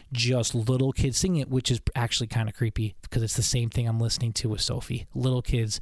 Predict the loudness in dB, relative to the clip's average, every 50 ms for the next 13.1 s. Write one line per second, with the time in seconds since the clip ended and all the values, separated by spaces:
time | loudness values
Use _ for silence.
0 | -10 -14 -16 -12 -4 0 0 0 2 2 2 2 2 2 2 2 2 2 2 2
1 | 2 0 0 -2 -6 -10 -6 0 2 2 2 2 2 0 0 2 2 2 2 2
2 | 2 2 2 2 2 2 2 2 2 2 2 0 -2 -6 -12 -12 -4 -2 -2 0
3 | 2 2 2 2 2 2 2 2 2 2 0 0 2 2 2 2 2 2 2 4
4 | 2 2 2 2 2 2 0 2 2 2 2 2 2 2 0 0 0 0 0 0
5 | -2 -4 -6 -10 -16 -20 -20 -16 -6 -2 0 0 2 2 2 2 4 4 4 2
6 | 2 2 0 0 2 2 2 2 0 0 2 2 2 4 4 2 2 2 2 2
7 | 2 0 -2 -4 -6 -10 -16 -16 -16 -10 -4 0 2 2 4 2 2 2 2 0
8 | 0 0 0 2 2 2 2 2 2 2 2 2 2 2 0 -4 -6 -4 0 0
9 | 2 2 4 2 2 2 2 0 0 2 2 0 0 -2 -6 -8 -6 -4 -2 -2
10 | 0 0 0 -2 -2 -4 -8 -8 -6 -4 -4 -2 -2 -2 0 0 -2 -2 -4 -4
11 | -4 -2 0 2 2 2 2 2 2 2 0 0 -2 -4 -6 -10 -14 -18 -20 -18
12 | -18 -18 -10 -4 0 2 2 4 2 2 2 2 2 2 0 0 0 0 0 0
13 | 0 -2